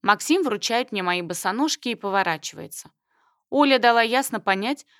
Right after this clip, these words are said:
что сегодня зайдет ко мне на кофе. Мои брови медленно ползут наверх. "В двенадцать ночи?" —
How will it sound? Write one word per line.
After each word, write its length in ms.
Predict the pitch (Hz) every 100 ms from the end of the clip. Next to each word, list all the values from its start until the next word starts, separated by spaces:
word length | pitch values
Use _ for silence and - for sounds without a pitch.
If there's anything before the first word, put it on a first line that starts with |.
| _
что 240 | - 254
сегодня 480 | - 233 196 285 285
зайдет 400 | 185 175 170 214
ко 140 | -
мне 160 | 247 175
на 140 | 165
кофе. 440 | 160 175 170 185 175 _ _ _ _ _
Мои 280 | 202 208 208
брови 340 | 190 214 302
медленно 460 | 311 220 196 208 233
ползут 460 | 226 196 170 165 180
наверх. 440 | 185 160 - - _ _ _ _ _ _ _
"В 120 | 185
двенадцать 560 | 190 214 208 196 202 180
ночи?" — 380 | 214 339 -